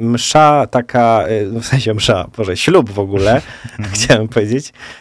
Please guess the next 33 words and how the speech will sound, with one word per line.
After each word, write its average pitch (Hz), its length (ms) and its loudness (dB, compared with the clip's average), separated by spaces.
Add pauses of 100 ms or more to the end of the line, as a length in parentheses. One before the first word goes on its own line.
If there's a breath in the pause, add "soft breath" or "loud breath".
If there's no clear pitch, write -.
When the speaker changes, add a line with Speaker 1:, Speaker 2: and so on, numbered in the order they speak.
Speaker 1:
Ślub - 380 2
jest 170 180 2
o 139 180 4
godzinie 123 280 0
na 120 40 -2
przykład 110 300 -4
jedenastej, 107 540 0
dwunastej. 101 560 -4
Speaker 2:
O 117 140 -4
Speaker 1:
Przed, 139 460 0
do 135 80 6
Speaker 2:
kurczę. 135 180 4
Speaker 1:
południa. 98 420 0 (100)
Speaker 2:
O 135 120 -4
kurczę. 135 540 -4
Speaker 1:
I 123 60 2
to 143 140 4
jest 156 180 4
w 143 40 2
ogóle 143 180 2
super 135 560 2
sprawa. 107 600 2
Ja 117 140 -2
tak 120 200 -2
stwierdziłem, 131 520 0
że 123 340 2 (280)
naprawdę, 131 420 2
gdybym 123 260 2
miał 127 120 2
chyba 123 220 2
jeszcze 117 220 -2
raz 120 200 0
robić, 113 440 -4